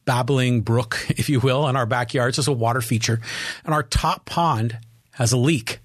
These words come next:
And it's so damn hard to find someone that can come out here and fix it.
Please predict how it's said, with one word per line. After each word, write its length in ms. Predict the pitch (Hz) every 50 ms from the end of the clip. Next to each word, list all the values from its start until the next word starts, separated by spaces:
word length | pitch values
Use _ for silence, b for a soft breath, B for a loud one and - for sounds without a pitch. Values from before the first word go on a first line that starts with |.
| _ _ _ _ _ _ _ _ _ _ _ B B B B B B B B B B B -
And 480 | 160 151 143 143 139 135 135 135 139 - _ _ _ _ _ _ -
it's 240 | - 160 165 - -
so 560 | - - - - 170 160 160 165 170 175 180
damn 400 | 147 151 151 156 160 165 165 156
hard 520 | 120 143 147 160 175 170 139 120 117 113
to 60 | - 123
find 460 | - - 139 135 139 139 139 143 139
someone 460 | - - - 165 180 190 175 147 131
that 140 | 131 131 -
can 100 | 127 117
come 240 | - - 151 165 175
out 160 | 175 165 123
here 280 | 135 139 127 131 135 -
and 160 | - 127 117
fix 380 | 113 - - 247 233 - - -
it. 200 | 117 - -